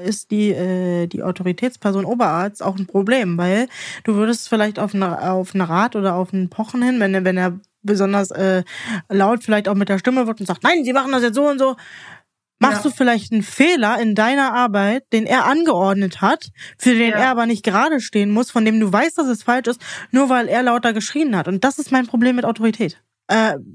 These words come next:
Speaker 2: Ja,
Speaker 1: also
Speaker 2: das, äh, ich muss nur kurz was dazu, äh, adden. Das Einzige ist, wenn, wenn ein Oberarzt oder generell irgendein Arzt eine Anweisung macht und selbst wenn die dir widerstrebt und du sagst, „Ich will das eigentlich nicht“,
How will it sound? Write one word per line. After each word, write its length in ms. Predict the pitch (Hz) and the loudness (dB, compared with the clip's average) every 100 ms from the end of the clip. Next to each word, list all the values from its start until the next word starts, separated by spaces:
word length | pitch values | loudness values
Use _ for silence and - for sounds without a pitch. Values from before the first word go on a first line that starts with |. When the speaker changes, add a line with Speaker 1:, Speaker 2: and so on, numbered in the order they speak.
| 220 | -2
Speaker 2:
Ja, 120 | 208 | 0
Speaker 1:
also 200 | 220 247 | 2 2
Speaker 2:
das, 140 | 226 - - - | 0 -4 -10 -2
äh, 280 | - 214 214 214 - _ _ _ _ - | 2 2 0 -4 -16 _ _ _ _ -10
ich 180 | 208 - | -4 2
muss 140 | 262 262 | 2 4
nur 120 | 240 | 2
kurz 200 | 247 254 | 0 0
was 140 | 240 | 0
dazu, 420 | 233 214 254 254 247 | 0 0 2 2 2
äh, 300 | 208 190 196 | 2 0 2
adden. 320 | 208 202 233 240 - - _ - | 2 4 2 2 -4 -12 _ -4
Das 360 | 202 - - - | -2 -2 -6 0
Einzige 460 | 220 311 294 240 | 2 2 2 2
ist, 200 | 226 233 220 | 2 0 2
wenn, 320 | 220 208 202 | 2 2 2
wenn 420 | 208 208 - - 208 | 2 0 -2 -4 -2
ein 100 | 214 | 0
Oberarzt 480 | 247 254 190 202 - | 0 0 0 -2 -6
oder 100 | 185 | -6
generell 360 | 190 190 190 | -2 0 0
irgendein 400 | 170 196 196 190 | -2 -2 -2 -2
Arzt 360 | - 214 - - | 0 -2 -6 -6
eine 80 | 196 | 0
Anweisung 540 | 233 240 208 202 190 185 | 2 4 2 0 2 2
macht 420 | 226 285 - - | 2 0 -6 -2
und 160 | 202 | 0
selbst 300 | 202 240 240 | 2 0 0
wenn 160 | 240 240 | 2 4
die 260 | 240 247 233 220 | 4 4 2 0
dir 200 | 240 214 | -2 0
widerstrebt 600 | 220 220 - - 240 240 | 0 0 -2 0 0 0
und 80 | 196 | 0
du 80 | 190 | 0
sagst, 340 | 185 202 - - | 0 -2 -6 -18
„Ich 180 | - - - | -20 -20 -4
will 80 | 233 | 0
das 120 | 214 202 | 0 2
eigentlich 420 | 180 196 202 196 | 0 0 -2 0
nicht“, 240 | 202 233 | 0 0